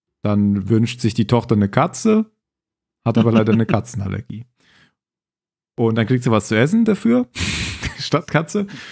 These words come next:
Speaker 1: Und, also ihr Lieblingsessen. Und dann muss aber die Mutter gleich wieder weg, weil sie nämlich zu einem Notfall gerufen wird. Wir haben aber eine wichtige Szene vergessen. <laughs> Nämlich, wo drin sich der Notfall begründet.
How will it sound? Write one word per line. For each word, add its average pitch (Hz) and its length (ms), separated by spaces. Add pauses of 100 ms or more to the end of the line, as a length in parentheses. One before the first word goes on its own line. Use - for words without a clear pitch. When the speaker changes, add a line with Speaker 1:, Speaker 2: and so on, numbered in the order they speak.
(580)
Speaker 1:
Und, 143 400
also 113 160
ihr 107 80
Lieblingsessen. 185 480
Und 135 160
dann 131 120
muss 139 100
aber 139 100
die 127 60
Mutter 123 220
gleich 110 180
wieder 98 220
weg, 147 200
weil 175 120
sie 156 100
nämlich 143 180
zu 135 100
einem 123 120
Notfall 123 400
gerufen 98 380
wird. 98 160
Wir 113 60
haben 135 100
aber 139 140
eine 120 120
wichtige 123 320
Szene 139 320
vergessen. 123 560 (560)
<laughs> 185 580
Nämlich, 123 300
wo 131 100
drin 131 200
sich 120 100
der 117 100
Notfall 113 360
begründet. 98 520